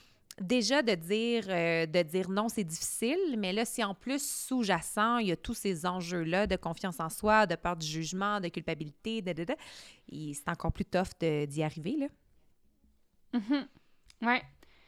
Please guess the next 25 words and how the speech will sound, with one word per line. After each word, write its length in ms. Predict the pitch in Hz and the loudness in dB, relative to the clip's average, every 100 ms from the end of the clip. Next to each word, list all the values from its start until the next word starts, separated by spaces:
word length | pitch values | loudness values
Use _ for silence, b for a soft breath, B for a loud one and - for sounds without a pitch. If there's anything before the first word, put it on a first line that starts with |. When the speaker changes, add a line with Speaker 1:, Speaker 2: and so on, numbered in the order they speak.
| b b | b b
Speaker 2:
Puis, 340 | 247 240 262 _ _ _ | 0 0 0 _ _ _
tu 80 | - | -2
sais, 160 | 302 - _ _ _ 254 | 0 -2 _ _ _ -6
on 100 | 233 | -4
dirait, 200 | 247 339 | -2 -2
pour 200 | 269 214 | -2 -2
finir, 440 | 254 233 254 311 254 - 196 | 0 0 0 0 -2 -6 -10
j'ai 160 | 208 | -12
le 60 | 202 | -10
goût 120 | 247 | -8
de, 320 | 269 214 214 - - - - - - - - - - - - _ _ - | -2 0 0 -2 -8 -20 -20 -20 -20 -20 -20 -20 -20 -20 -20 _ _ -14
de 160 | 220 214 | -10 -4
parler 540 | 214 208 254 311 - - - - - _ - _ | -2 -2 -4 -8 -12 -20 -20 -20 -20 _ -20 _
de, 440 | 196 214 202 202 190 | -10 -6 -2 -4 -4
de 100 | 196 | -10
culpabilité, 920 | 196 220 208 196 196 - 269 285 294 _ _ _ - _ - _ _ _ _ _ 208 | -12 -4 -4 -2 -10 -10 -8 -8 -10 _ _ _ -20 _ -20 _ _ _ _ _ -8
euh, 200 | 190 185 | -6 -6
comme, 340 | - 226 214 208 _ _ _ - | -2 -2 -2 -8 _ _ _ -2
comme 200 | 240 226 | 2 6
moteur 400 | 233 233 277 - | 4 8 6 6
pour 160 | 254 220 | 4 6
avancer, 600 | 220 214 208 277 285 294 - | 6 4 2 0 0 -2 0
puis 80 | 277 | 0
c'est 200 | - 214 | 2 0
tout. 180 | - | 0